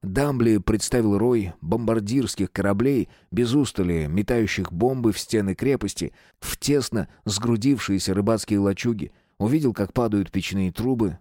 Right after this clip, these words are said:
как вспыхивает от жара кровельный плавник, как чумазые дети, шустрые, рыбные скелетики,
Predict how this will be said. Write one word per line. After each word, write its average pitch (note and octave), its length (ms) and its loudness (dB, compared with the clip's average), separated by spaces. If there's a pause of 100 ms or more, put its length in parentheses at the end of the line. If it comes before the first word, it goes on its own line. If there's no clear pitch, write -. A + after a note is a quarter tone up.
как G2 200 -2
вспыхивает G2 640 -2
от F#2 120 0
жара G#2 360 0
кровельный F2 480 0
плавник, F2 560 -4 (260)
как G#2+ 160 -4
чумазые C#3 520 0
дети, A#2 400 0
шустрые, F#2 720 -2
рыбные C3 560 0
скелетики, - 680 0